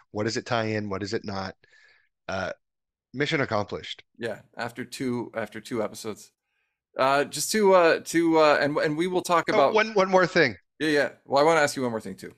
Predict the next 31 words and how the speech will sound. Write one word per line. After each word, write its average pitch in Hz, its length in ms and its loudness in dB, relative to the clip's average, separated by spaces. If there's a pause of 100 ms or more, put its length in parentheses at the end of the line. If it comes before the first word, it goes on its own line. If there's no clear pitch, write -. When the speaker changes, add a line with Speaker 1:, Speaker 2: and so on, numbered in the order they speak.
(140)
Speaker 1:
The 139 120 -6
coolest 175 380 2
thing 165 180 2
in 139 100 0
the, 123 220 -2
the 123 120 -10
battle 120 400 4
with 107 180 -2
him 101 340 -4
is 101 280 -4
the 104 140 -4
no-look 104 440 -8
lightsaber 92 520 -8
dodge. 92 440 -12 (520)
Speaker 2:
Oh, 165 300 0
yeah, 120 320 -2
Speaker 1:
Ahsoka 117 200 4
Speaker 2:
she 151 160 2
Speaker 1:
does, 170 180 6
Speaker 2:
just 156 260 -2
Speaker 1:
just 123 160 4
Speaker 2:
dodged, 135 80 2
Speaker 1:
like, 139 160 6
Speaker 2:
yeah. 104 180 0
Speaker 1:
she's - 140 -14
looking 143 260 0
at 135 100 2
him, 131 80 -2
she's - 180 -16
just - 140 -16
like, 101 120 -10